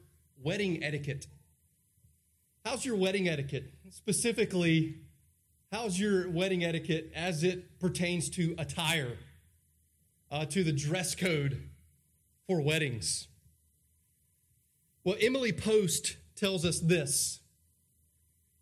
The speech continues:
"People see weddings as an opportunity to dress up and look their very best.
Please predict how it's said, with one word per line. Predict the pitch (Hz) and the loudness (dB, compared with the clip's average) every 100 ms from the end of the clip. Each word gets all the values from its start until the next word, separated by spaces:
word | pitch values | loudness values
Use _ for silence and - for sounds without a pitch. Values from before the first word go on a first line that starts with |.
| _ | _
"People | - 240 240 | -6 -2 -2
see | - 240 | 0 0
weddings | 196 208 190 165 | 2 2 2 2
as | 175 156 | 0 2
an | 175 | 0
opportunity | 190 196 202 196 - | -2 -4 0 2 2
to | 151 | 0
dress | 139 156 185 - | 0 0 0 0
up | 185 | -2
and | 156 | -2
look | 147 185 - | 2 2 2
their | 156 | 0
very | 160 170 143 | 2 2 2
best. | 151 139 - - | 0 -4 -8 -12